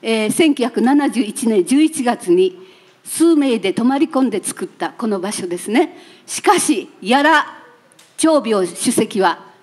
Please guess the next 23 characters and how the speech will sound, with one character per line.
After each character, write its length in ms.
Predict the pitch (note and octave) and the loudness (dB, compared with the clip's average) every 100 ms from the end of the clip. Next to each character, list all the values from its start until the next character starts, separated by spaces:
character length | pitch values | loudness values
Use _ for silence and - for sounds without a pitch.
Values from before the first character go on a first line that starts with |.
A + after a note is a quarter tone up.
| _ | _
当 220 | - D#4+ F3 | 2 2 2
時 180 | G#3+ | -2
琉 180 | F#3 C#4+ | 0 0
球 140 | C#4 C#4+ | 0 -2
政 320 | C#4+ C#4+ C4 | 2 0 2
府 80 | G3 | -2
を 80 | |
代 300 | G3 B3 B3+ | 0 2 2
表 160 | B3+ B3+ | 2 0
し 100 | - | 0
て、 260 | C4+ - - - - | -2 -2 -10 -20 -8
そ 160 | - | 0
の 140 | E4 D4 | 2 2
声 400 | - F4 E4 B3+ | 2 4 4 4
を 100 | G3 | 0
届 360 | - B3+ D4 | -2 0 0
け 60 | F4+ | 2
に 120 | E4 | 2
行 100 | A#3+ | 2
き 80 | C4+ | 0
ま 160 | C4 C4+ | 0 0
し 80 | |
た。 200 | - D#3+ | -2 -4